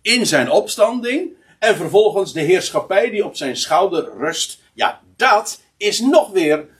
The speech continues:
eh, een hele stap verder. Namelijk, eh, dat, eh, zal plaatsvinden in zijn wederkomst. Als hij de heerschappij inderdaad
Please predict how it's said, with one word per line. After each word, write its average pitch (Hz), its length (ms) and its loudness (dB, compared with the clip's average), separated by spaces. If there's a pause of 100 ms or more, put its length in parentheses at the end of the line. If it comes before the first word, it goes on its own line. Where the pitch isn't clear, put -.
(160)
eh, 143 220 -2
een 147 160 0
hele 131 300 0
stap - 340 -4
verder. 135 400 -2
Namelijk, 131 520 -4 (440)
eh, - 60 -20 (180)
dat, - 440 -4
eh, 107 180 -4
zal 107 280 -6
plaatsvinden 107 640 -4
in 104 200 -14
zijn 98 340 -10 (100)
wederkomst. 123 760 -2
Als 120 140 -10
hij 104 160 -4
de 98 80 -8
heerschappij 123 960 -2
inderdaad 104 560 -8